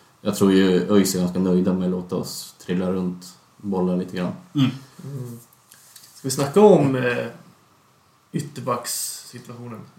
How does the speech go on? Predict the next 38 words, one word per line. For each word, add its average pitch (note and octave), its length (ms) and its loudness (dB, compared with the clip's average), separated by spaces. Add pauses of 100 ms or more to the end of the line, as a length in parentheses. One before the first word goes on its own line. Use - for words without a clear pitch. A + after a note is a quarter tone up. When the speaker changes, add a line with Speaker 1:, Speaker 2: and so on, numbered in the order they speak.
(320)
Speaker 2:
Absolut, D3 420 -6
vad B2+ 100 -6
vill A#2 100 -6
du A#2+ 60 -10
säga? C3+ 260 -10 (200)
Speaker 3:
Ja, G#3 160 -4
vi F#3+ 120 0
diskuterar E3+ 420 0
lite C#3 340 0 (140)
off, - 440 2
eh, B2+ 400 2
mic, E3 300 2 (120)
säger B2 280 -8
man G#2 100 -6
så? - 120 -16 (360)
Speaker 2:
Off B2+ 180 0
Speaker 3:
När D3+ 180 6
Speaker 2:
mic, A2+ 140 0
ja, C3 200 0
Speaker 3:
när C3+ 60 0
det C3+ 60 2
inte C3 160 0
är D#3+ 140 4
Speaker 2:
absolut. A2+ 100 0
Speaker 3:
off - 100 -12
cam. B2 1200 0 (640)
Speaker 2:
<laughs> - 0 -
Speaker 3:
Varför, C#3 720 6
eh, B2+ 280 4 (180)
vänsterfot-, D3 840 -2 (420)
vänsterfotade F3 600 6
spelare C#3 460 4
spelar C#3 220 0
till C#3 100 -2
höger C3 280 4
och A#2+ 240 0
vice B2 220 -2
versa? A#2+ 300 -4